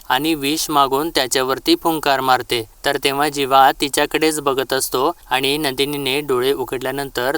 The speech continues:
तो तिच्याकडे हसत बघत असतो आणि आता तो तिला म्हणतो, "बेटर का? आणि एक गोष्ट लक्षात ठेव, तू नंदिनी आहेस ही गोष्ट विसरू नकोस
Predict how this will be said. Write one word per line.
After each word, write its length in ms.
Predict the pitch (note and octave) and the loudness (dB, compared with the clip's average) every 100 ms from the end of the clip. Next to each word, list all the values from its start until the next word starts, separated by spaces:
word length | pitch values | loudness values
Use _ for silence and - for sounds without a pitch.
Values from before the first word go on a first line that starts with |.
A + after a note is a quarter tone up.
| - | 0
तो 100 | C#3 | -2
तिच्याकडे 500 | C3+ B2 B2 C3+ D#3+ | 0 -2 -4 -2 0
हसत 380 | D#3+ D3+ D3 C#3 | 2 2 0 0
बघत 300 | C#3 C3 C3 | -2 0 -2
असतो 360 | B2 B2 G#2+ - - | -2 -4 -4 -6 -2
आणि 260 | C3 C3+ | 0 2
आता 240 | C3+ - C3+ C3+ | 0 2 2 4
तो 160 | C3 | 0
तिला 360 | C#3+ C3 B2 C3+ | 0 2 4 2
म्हणतो, 460 | C#3 A#2+ - B2 D3 | 0 -6 -2 0 2
"बेटर 440 | C3+ A#2+ - E3 | 0 0 0 -2
का? 260 | - C#3+ E3 - B2+ | 4 2 2 -4 -4
आणि 320 | C#3 D3 F3 _ - | -2 -2 -4 _ -4
एक 140 | C#3+ | -2
गोष्ट 300 | C#3+ C#3+ - | 2 0 0
लक्षात 420 | D3 C3 - C#3+ - | 0 0 0 -2 -2
ठेव, 200 | C#3 B2 G#2+ - - | -4 -6 -6 -8 -2
तू 120 | D#3+ | 0
नंदिनी 420 | D3 C3 C#3 D#3 | 0 -2 -2 0
आहेस 460 | D3 C3+ C#3 E3+ - - - | 0 2 0 0 -2 -8 -6
ही 180 | C#3+ | -4
गोष्ट 400 | C3+ C3+ C#3 - | 0 0 0 0
विसरू 460 | C#3 D#3 C#3 C#3+ D3+ | -2 2 2 2 2
नकोस 460 | D3 - A#2+ A2+ | 0 0 0 0